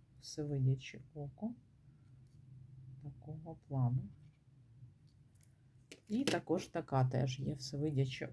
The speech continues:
око. Є також різноманітні обеліски. На різний смак. Тут у мене є смарагд.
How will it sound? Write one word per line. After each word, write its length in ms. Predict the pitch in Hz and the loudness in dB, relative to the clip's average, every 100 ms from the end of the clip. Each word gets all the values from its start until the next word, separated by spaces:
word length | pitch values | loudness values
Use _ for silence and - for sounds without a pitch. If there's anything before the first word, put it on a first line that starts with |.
| - | -4
око. 460 | 147 147 269 359 - - - - - - - - - | -2 -2 0 -2 -4 -20 -20 -20 -20 -20 -20 -4 4
Є 140 | 254 | 4
також 340 | 247 220 202 202 | 4 4 4 4
різноманітні 1040 | 202 196 196 185 190 190 226 226 185 - | 2 0 -2 -2 2 4 4 2 -4 -4
обеліски. 840 | 185 175 196 170 143 - - 220 302 - - - - - - - - - - - - - _ _ - - - - _ - | -6 0 0 2 -2 -4 -6 -4 -4 -6 -20 -20 -20 -20 -20 -20 -20 -20 -20 -20 -20 -20 _ _ -20 -20 -20 -20 _ -14
На 100 | 180 | -10
різний 380 | 175 180 165 165 | -6 -6 -6 -8
смак. 440 | 147 - 151 151 - | -8 -6 -4 -4 -6
Тут 180 | 151 143 | -8 -4
у 20 | |
мене 280 | 151 143 147 | 0 2 4
є 180 | 139 135 | 4 2
смарагд. 880 | - 156 147 143 127 202 - - | -2 -2 0 6 6 6 0 -10